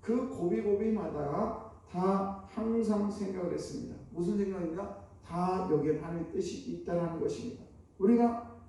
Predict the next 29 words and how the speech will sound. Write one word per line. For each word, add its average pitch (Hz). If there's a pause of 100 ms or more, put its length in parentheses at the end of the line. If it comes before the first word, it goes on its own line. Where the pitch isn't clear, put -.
(120)
문제를 208
만나도 147
그 214
문제에 196
몰입하지 147
않고 131
우리가 190
주님을 185
바라보게 156
되면 147 (100)
우리 202
주님께서는 190 (140)
반드시 220 (160)
은혜와 175
축복을 139
우리에게 151
주신다는 147
사실을 131
우리는 156 (240)
잊어서는 147
안 131
될 135
줄로 123
믿습니다. 110 (460)
이 151
귀한 156
새벽에도 147
저와 143
여러분들이 143